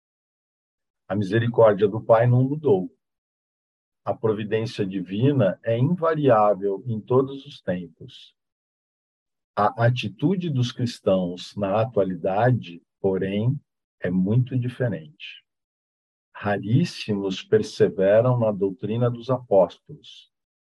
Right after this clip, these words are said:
na comunhão com o Evangelho, no espírito de fraternidade e nos serviços da fé viva. A maioria prefere os chamados pontos de vista,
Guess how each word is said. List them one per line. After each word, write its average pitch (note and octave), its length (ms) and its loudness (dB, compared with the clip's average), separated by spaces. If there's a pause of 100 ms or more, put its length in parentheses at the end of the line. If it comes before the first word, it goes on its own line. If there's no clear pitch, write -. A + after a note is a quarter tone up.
(260)
na F#2+ 160 -6
comunhão F#2+ 640 -4
com F2+ 100 -8
o F2+ 40 -4
Evangelho, F2 840 0 (720)
no G2+ 140 0
espírito D3+ 760 0
de C#3 140 -2
fraternidade A#2 1120 0 (680)
e A2 120 -4
nos A2+ 180 -2
serviços G2+ 720 -2
da G#2 160 2
fé G2 420 0 (220)
viva. F2+ 680 -4 (1200)
A G2+ 140 -2
maioria A2 760 4
prefere A#2 560 2
os B2 80 -4
chamados A#2 800 -2 (220)
pontos F3+ 460 -2
de D3+ 80 -10
vista, F2+ 500 -4